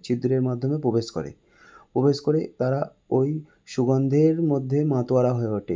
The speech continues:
মাতোয়ারা হয়ে ধীরে ধীরে, ধীরে ধীরে ওরা ওই রাসায়নিক সুগন্ধের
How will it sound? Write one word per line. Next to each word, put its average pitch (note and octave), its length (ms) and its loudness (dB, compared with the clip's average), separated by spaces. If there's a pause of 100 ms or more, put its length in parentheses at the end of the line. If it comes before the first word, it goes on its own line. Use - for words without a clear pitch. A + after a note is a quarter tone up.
(120)
মাতোয়ারা A#2+ 340 0
হয়ে B2+ 180 2
ধীরে B2 220 0
ধীরে, A#2+ 200 0
ধীরে A#2 160 0
ধীরে B2 180 0
ওরা C#3 240 0 (480)
ওই C#3 120 0
রাসায়নিক C3 420 0 (240)
সুগন্ধের B2 420 0